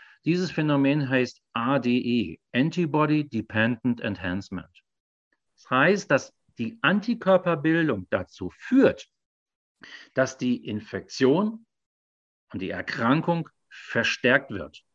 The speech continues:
Antikörperabhängige Verstärkung. Und das ist genau das, was wir in vielen Fällen jetzt erkennen. Das heißt, das Immunsystem wird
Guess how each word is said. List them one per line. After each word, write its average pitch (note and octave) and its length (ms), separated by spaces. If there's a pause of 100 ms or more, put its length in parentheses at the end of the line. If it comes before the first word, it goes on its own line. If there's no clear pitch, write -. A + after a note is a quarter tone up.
(520)
Antikörperabhängige C3 1300
Verstärkung. - 880 (720)
Und G#2 160
das C#3 140
ist D3+ 140
genau A2+ 340
das, A#2+ 320
was A#2+ 180
wir A2+ 120
in G2+ 140
vielen G3 400
Fällen B2+ 340
jetzt G#2+ 200
erkennen. C3 580 (420)
Das - 180
heißt, D#3 260
das D#3 140
Immunsystem C#3+ 840
wird C3 580